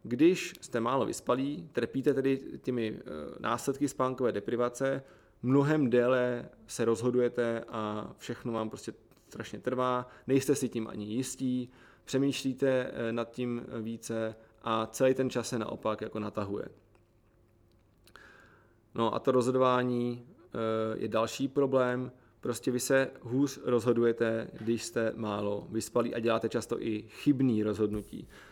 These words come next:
Takže něco, co pro zdravotníka rozhodně není ideální. No a k tomu nám asi jako něco možná řekne, eh, sám Roman z praxe, protože ten si tím, jak, eh, často slouží, uče prochází, eh,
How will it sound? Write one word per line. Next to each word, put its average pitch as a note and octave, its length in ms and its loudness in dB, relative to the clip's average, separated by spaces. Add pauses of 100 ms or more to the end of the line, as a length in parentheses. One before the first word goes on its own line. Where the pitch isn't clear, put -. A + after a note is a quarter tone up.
(220)
Takže C#3 320 4
něco, C3+ 640 4 (120)
co B2 560 0
pro A#2+ 140 -2
zdravotníka B2 540 -2
rozhodně A#2 720 -4
není A2+ 300 -2
ideální. G#2+ 560 -2 (340)
No C3 220 6
a A2 80 4
k - 60 -6
tomu C#3+ 180 2
nám D3 200 4
asi B2+ 240 -2
jako C3+ 220 2
něco B2+ 420 2
možná B2 260 -2
řekne, A#2+ 540 -2
eh, A2+ 260 -2
sám A#2 300 0
Roman A#2 380 0
z - 140 -6
praxe, A2+ 420 0
protože A#2+ 380 -4
ten A#2 160 -2
si A#2+ 240 2 (340)
tím, A#2+ 260 -2
jak, A2+ 220 0
eh, A2+ 200 4
často A#2+ 320 -2
slouží, A#2 420 0
uče A#2+ 200 -2
prochází, A2+ 760 -4
eh, - 360 -20